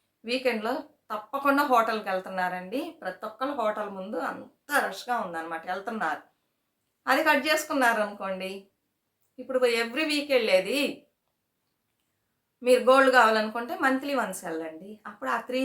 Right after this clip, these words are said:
వీక్స్ అమౌంట్ మీకు సేవ్ అయ్యిద్ది కదా, దానికి కొంచెం గోల్డ్ కొనుక్కోండి. అలానే నేను చెప్పినట్లు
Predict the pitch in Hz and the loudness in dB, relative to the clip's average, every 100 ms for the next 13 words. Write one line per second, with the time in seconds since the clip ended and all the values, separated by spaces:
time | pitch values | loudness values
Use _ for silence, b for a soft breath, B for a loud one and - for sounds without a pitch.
0 | 254 240 233 214 208 262 269 - - 202 | -2 -4 -8 -8 -4 -4 -6 -10 -14 -6
1 | 190 185 170 151 160 151 160 - _ _ | -4 -2 -4 -8 -10 -10 -12 -20 _ _
2 | _ _ _ _ _ _ _ - 240 330 | _ _ _ _ _ _ _ -4 -4 -2
3 | 254 247 208 196 196 170 165 - 170 165 | -4 -4 -8 -6 -6 -6 -10 -12 -14 -14
4 | 170 208 _ - 226 254 262 294 226 226 | -14 -16 _ -10 -6 -4 -2 -4 -2 -2
5 | 220 214 214 185 262 | -2 -2 -2 -2 2